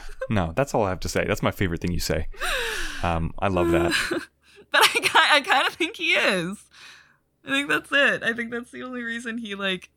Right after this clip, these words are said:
Speaker 1: looks like that. Which, fine, you know. I am too. I'm bathing my forehead in Botox. No judgment. Do what you wanna do.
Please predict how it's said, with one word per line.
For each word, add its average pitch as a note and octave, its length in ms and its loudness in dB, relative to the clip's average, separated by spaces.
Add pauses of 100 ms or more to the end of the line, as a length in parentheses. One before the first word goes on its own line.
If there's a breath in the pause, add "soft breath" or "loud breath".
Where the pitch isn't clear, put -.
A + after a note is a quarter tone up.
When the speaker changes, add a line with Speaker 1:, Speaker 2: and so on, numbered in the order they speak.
Speaker 1:
looks F3+ 320 -4
like D#3+ 220 0
that. C3+ 360 -2 (500 loud breath)
Which, D4+ 180 -4
fine, F#3 460 2
you G#3 120 -2
know. F#3 260 0 (100)
I G#3 120 0
am C4+ 200 4
too. G#3+ 400 0 (180)
I'm A3 140 -14 (280)
bathing G3+ 340 2
my G3+ 120 2
forehead G#3 380 2
in G3+ 120 2
Botox. D#3+ 600 0
No E3+ 140 0
judgment. E3 520 0
Do F3 120 -4
what G3+ 120 -4
you G#3+ 60 -6
wanna G#3 180 0
do. F3 300 0